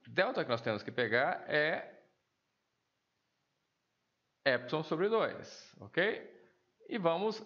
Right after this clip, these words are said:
reconstruir esse, essa história aqui, só que agora nós vamos reconstruí-la, é, de trás pra frente, tá certo? Então, vamos lá. Então, pessoal, agora que nós já temos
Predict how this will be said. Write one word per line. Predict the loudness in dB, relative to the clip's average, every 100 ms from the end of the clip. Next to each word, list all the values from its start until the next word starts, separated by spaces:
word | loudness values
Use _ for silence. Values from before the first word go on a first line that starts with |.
| -6
reconstruir | 0 2 2 -2 -4 -4 0 2
esse, | 0 -2 -8 -12 -10
essa | -8 -6
história | -8 -2 0 2 2
aqui, | 0 -2 -2
só | 0 -2
que | -2
agora | 0 0 0
nós | -2
vamos | -2 -2
reconstruí-la, | -2 -4 -4 -2 0 2 0 -2 -10 -20 _ _ _
é, | 0 2 4 2 2 2 0 -4 -16 _ _ _ _ _ _ _ _ _ _ _ -8
de | -6
trás | 0 2 2 0 -6 -12 -14 -12 -2
pra | -2
frente, | 2 0 0 -6 -10
tá | -4
certo? | 2 2 0 -6 -6
Então, | 0 2
vamos | 2 0 2
lá. | 2 0 -12 -20 _ _ _ _ _
Então, | -2 0 0
pessoal, | -2 0 2 4 2 -2 -10 -20 _ _
agora | -2 2 4 4
que | 2
nós | 2 4
já | 2
temos | 2 2 2 -2 -6 -14